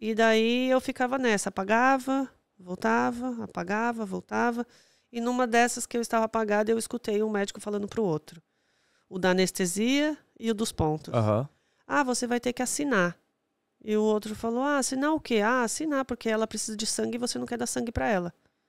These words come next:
Speaker 1: E eu pensando: "Vou morrer, vou morrer." Porque
Speaker 2: Tava bem fraca, né?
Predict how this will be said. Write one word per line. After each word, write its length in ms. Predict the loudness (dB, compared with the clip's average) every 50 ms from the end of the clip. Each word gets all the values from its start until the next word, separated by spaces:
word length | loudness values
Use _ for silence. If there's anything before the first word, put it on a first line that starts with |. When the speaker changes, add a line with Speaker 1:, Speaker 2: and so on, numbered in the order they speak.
| _ _ _ _ _ _ _ _ _ _ _ _ _ _ _ _ _ _
Speaker 1:
E 100 | -4 -4
eu 100 | -4 -2
pensando: 400 | 0 0 0 0 0 0 0 0
"Vou 140 | -2 -2 -2
morrer, 340 | -2 0 0 0 0 -2 _ _ _ _ _ _ _ _ _ _ _ _ -10
vou 100 | -8 -2
morrer." 320 | 0 0 2 2 -2 -2 _ _ _ _ _ _ _ _ _ _ _
Porque 500 | -18 -18 -12 -2 0 2 2 2 2 0 -4
Speaker 2:
Tava 140 | -8 -10 -4
bem 200 | -4 -4 -4 -4
fraca, 580 | -8 -8 -2 0 2 2 2 0 0 0 0
né? 240 | 2 2 0 0 -2